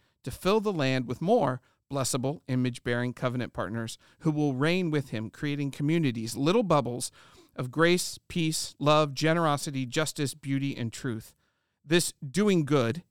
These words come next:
and creating communities that do good is an act of war. The earth now is a war zone." I, I just love that. I've just been thinking nonstop about that idea of creating little bubbles of community.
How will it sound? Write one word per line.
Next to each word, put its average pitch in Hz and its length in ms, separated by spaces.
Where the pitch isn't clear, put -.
and 139 200
creating 165 440
communities 143 600
that 123 160
do 135 180
good 127 340
is 135 160
an 123 200
act 160 300
of 135 140
war. 123 480
The 131 160
earth 160 240
now 123 300
is 123 180
a 120 60
war 123 380
zone." 113 380
I, 156 160
I 185 120
just 214 300
love 143 340
that. 120 160
I've 143 140
just 202 200
been 226 160
thinking 202 680
nonstop 160 600
about 131 240
that 139 140
idea 143 280
of 131 140
creating 180 420
little 196 180
bubbles 143 420
of 131 120
community. 127 600